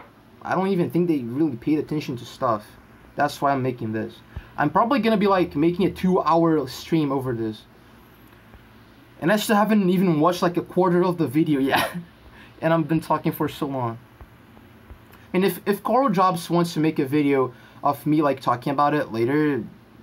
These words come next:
here's content for him. He can use this freely to do it. No, I have never studied in the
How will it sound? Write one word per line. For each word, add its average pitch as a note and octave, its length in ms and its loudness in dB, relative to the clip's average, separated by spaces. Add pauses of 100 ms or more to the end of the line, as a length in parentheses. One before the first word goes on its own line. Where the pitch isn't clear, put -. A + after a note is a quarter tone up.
(460)
here's A3 300 -4
content A#3 380 -2
for G#3+ 140 0
him. F#3 280 0 (760)
He C#3+ 120 -6
can D3+ 240 0
use D#3+ 220 2
this D#3 340 -2 (240)
freely F3+ 460 0 (800)
to D3+ 120 -2
do C#3 200 0
it. C3 140 0 (2250)
No, G3 280 4
I E3 80 4
have G#3+ 200 4
never A3 260 2
studied D#3+ 460 2
in C#3+ 200 -4
the C#3+ 60 0